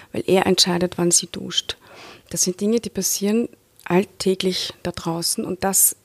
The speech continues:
sind Dinge, die sind für andere nicht sichtbar. Das ist eben nicht der blaue Bluterguss unter dem Auge, ja.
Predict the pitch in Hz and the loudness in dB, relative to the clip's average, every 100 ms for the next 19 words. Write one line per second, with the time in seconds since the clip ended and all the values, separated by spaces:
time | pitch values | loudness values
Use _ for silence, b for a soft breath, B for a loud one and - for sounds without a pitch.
0 | _ - - 202 190 196 208 208 190 - | _ -2 0 0 0 -2 -2 2 2 2
1 | 220 - - - 190 202 202 202 - - | -2 -6 -8 -2 0 0 -2 -2 0 0
2 | - - 175 202 - - - 196 214 - | 0 -4 -2 -2 -2 -2 -2 -2 -2 -4
3 | 208 190 180 196 - 214 208 - 202 - | -8 -6 -6 -6 -6 -8 -8 -6 -4 -2
4 | 185 185 185 175 165 165 170 190 | -4 -2 -2 -2 -4 -4 -4 -4